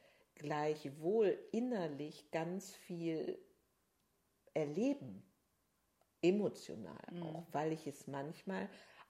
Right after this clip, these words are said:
Speaker 1: außen sichtbar gar nicht so sehen kann.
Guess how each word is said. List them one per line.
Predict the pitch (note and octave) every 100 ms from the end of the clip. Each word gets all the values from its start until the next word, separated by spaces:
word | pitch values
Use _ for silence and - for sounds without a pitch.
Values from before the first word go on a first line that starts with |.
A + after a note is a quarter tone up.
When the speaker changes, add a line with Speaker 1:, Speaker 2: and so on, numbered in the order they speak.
| -
Speaker 1:
außen | C#3 D#3+ F3+ F3+ G#3+ G3+ F3
sichtbar | C3 D#3+ - - G3
gar | F3+ D#3+ D#3
nicht | D#3+ D#3+
so | - C3
sehen | C3+ G3 B3 B2 B2+
kann. | - -